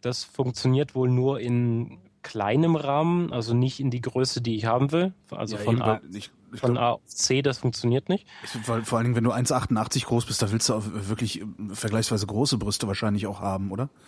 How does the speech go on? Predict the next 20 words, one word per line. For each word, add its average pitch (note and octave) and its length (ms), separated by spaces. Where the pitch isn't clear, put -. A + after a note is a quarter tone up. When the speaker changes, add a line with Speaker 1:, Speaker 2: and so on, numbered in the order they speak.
Speaker 2:
Damit A2+ 180
das A#2 140
Speaker 1:
Ja, B2+ 60
Speaker 2:
insgesamt A2 400
Speaker 1:
so B2 80
Speaker 2:
proportioniert, A#2 580
äh, G2+ 320
daherkommt. G2+ 580
Speaker 1:
Genau, C3+ 360
ein A2 180
C A#2+ 320
wäre A2+ 260
da G#2+ 540
angemessener, A#2 840
Speaker 2:
Mhm. G2 220
Speaker 1:
auch B2+ 300
we-, B2+ 180
wegen C3 300
der B2 200
Unterbrustweite, C3+ 920